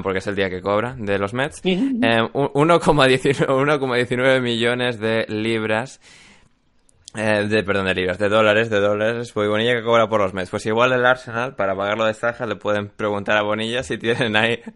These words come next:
Speaker 1: <laughs> a-, si tiene algo suelto para, para poder completar el fichaje de Saja.
Speaker 2: Que el uno de julio se llame Bobby Bonilla Day me parece, o sea,
Speaker 1: <laughs> Sí.
Speaker 2: me parece una genialidad.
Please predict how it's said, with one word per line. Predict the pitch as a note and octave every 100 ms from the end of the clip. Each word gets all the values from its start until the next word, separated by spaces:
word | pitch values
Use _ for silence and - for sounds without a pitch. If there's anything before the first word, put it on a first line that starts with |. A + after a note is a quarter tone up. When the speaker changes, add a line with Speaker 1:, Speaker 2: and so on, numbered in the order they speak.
| _
Speaker 1:
<laughs> | - C#4+
a-, | D3+ B2 B2 -
si | A2 A#2
tiene | C3
algo | B2+ B2 A#2
suelto | - A#2+ A#2+ A#2 C3
para, | - G2 G2 F#2
para | G2 F#2+
poder | G#2 G2+
completar | G#2+ G2+ F#2+ F#2+
el | F#2+
fichaje | G#2 F#2+ F#2+ -
de | F2+
Saja. | - G2 - - D3+ _ _ _ _ _ _ _ _ _ _ _ _ _ -
Speaker 2:
Que | -
el | A#2+
uno | C3+
de | F#3+ G3+
julio | F3 D#3
se | C#3+ C#3+
llame | C#3 C3+ C3
Bobby | B2+ C3+
Bonilla | C#3 B2+ B2 A#2
Day | A2 C3 D3
me | C3+
parece, | A#2+ A2+ A#2+ B2 B2 - _ _ _ _ -
o | -
sea, | - B2
Speaker 1:
<laughs> | -
Sí. | - - _ -
Speaker 2:
me | -
parece | C#3 C3+
una | D#3
genialidad. | C#3+ C3 A#2 G2 G2+ F#2+